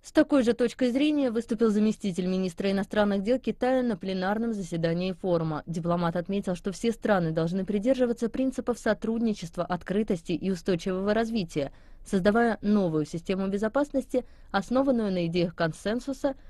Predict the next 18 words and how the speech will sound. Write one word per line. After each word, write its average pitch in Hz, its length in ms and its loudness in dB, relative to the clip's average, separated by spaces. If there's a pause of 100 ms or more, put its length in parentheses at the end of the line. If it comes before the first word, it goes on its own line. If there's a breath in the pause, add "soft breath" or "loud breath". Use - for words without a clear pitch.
(120)
и 277 140 2
нормах 240 420 2 (100)
международного 214 840 0
права. 156 420 0 (280 soft breath)
Эти 185 200 0
высказывания 226 600 2
сразу 247 380 -2
же 269 100 2
вызвали 208 420 -2
отклик 175 460 -4
у 196 100 -2
экспертов. - 680 -2
Исследователь 240 720 0
военно-морского 175 840 0
института 190 500 -4
Китая 247 640 2
Джан 170 360 0
Дюньше 180 560 -2